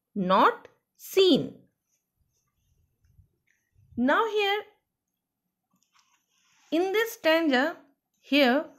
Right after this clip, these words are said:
the poet goes to give the instruction how a tree could be killed. Here he wants to say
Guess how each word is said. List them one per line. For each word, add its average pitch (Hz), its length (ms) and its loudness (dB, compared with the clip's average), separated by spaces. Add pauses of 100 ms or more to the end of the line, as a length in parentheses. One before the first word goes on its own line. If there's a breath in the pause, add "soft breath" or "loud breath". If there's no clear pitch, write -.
(300 soft breath)
the 190 140 -2
poet 330 760 -2 (2750)
goes 330 300 0
to 370 120 -2 (120)
give 285 260 -2
the 330 120 -2 (100)
instruction 233 960 -4 (1600 loud breath)
how 392 560 2
a 359 100 2 (140)
tree 269 380 -2
could 190 280 -2
be 277 380 -2 (380)
killed. 269 500 2 (2250)
Here 247 540 0 (600)
he - 160 0
wants 339 440 4
to 370 180 -4
say 233 420 -2